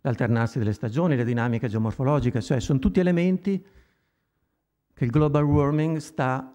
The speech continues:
cambiando. Quindi abbiamo un, un s-, le nostre cosmologie rassicuranti sono da rifare,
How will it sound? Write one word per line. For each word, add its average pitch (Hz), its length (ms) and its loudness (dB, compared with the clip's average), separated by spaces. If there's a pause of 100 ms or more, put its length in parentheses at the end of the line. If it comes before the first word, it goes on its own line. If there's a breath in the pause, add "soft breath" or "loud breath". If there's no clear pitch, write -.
(220)
cambiando. 131 480 0
Quindi 175 180 0
abbiamo 180 460 2
un, 151 240 -2
un 160 160 0
s-, - 140 -10 (360)
le 143 120 -2
nostre 180 380 -2
cosmologie 165 760 2
rassicuranti 139 680 -2
sono 135 680 -6
da 123 140 -4
rifare, 113 480 -6